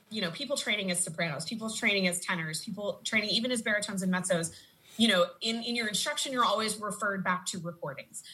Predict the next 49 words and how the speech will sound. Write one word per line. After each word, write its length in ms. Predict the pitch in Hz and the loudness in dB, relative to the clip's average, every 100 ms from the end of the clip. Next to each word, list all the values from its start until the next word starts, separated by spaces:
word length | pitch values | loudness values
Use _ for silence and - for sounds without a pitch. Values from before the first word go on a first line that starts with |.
| - | -2
It's 140 | 190 196 | 2 4
like, 180 | 185 208 | 4 2
you, 160 | 220 208 | 2 4
okay, 280 | 185 170 170 | 2 2 2
go, 300 | 262 262 247 | 4 4 2
if 160 | 196 | -4
you're 140 | 247 240 | -4 -2
a 60 | |
soprano, 380 | 226 247 202 170 | -2 0 2 2
okay, 120 | 170 | 0
you 100 | 160 | 0
need 120 | 170 165 | -2 -4
to 80 | |
listen 200 | 160 - | -6 -8
to 80 | 160 | 0
Cavalier, 520 | 294 254 247 240 226 | 4 4 4 2 4
you 200 | 220 202 | 4 0
need 120 | 196 180 | -2 -2
to 80 | |
listen 320 | 175 180 185 175 | -4 -2 0 2
to, 400 | 190 180 180 180 175 - - | 2 4 4 0 -4 -6 2
uh, 320 | 190 180 185 | 4 6 4
Leontyne 400 | 247 311 294 285 | 2 -2 -4 -4
Price, 460 | - 254 208 185 185 | -2 2 4 2 0
you 80 | 240 | -6
need 60 | |
to 40 | 226 | -4
listen 260 | 220 240 | -4 -4
to 40 | 220 | 0
Beverly 300 | 220 208 196 | 0 0 -4
Sills. 340 | 196 175 151 - _ _ _ _ _ 247 | 0 0 0 -12 _ _ _ _ _ -8
For, 220 | - 294 277 - | 4 6 6 2
for 120 | 330 | 2
a 60 | |
lot 200 | 311 339 | 4 2
of 60 | 262 | 2
countertenors, 880 | - - 277 285 302 302 294 294 247 | -2 0 0 0 -2 -2 0 0 0
when 160 | 220 196 | 0 4
that 160 | 202 - - - | 2 2 -6 -2
first 320 | 202 202 185 | -2 0 0
became 400 | 190 - 214 202 | 0 0 -2 0
a 60 | 170 - | -2 0
thing 180 | 190 196 | 0 0
again 460 | 214 226 226 226 196 | 0 0 2 2 2
in 180 | 180 | 2
sort 220 | 175 190 180 | 0 0 0
of 140 | 160 | 0
the 80 | 175 | -2
nineties, 600 | 165 170 196 254 285 | -2 -2 -4 -4 -4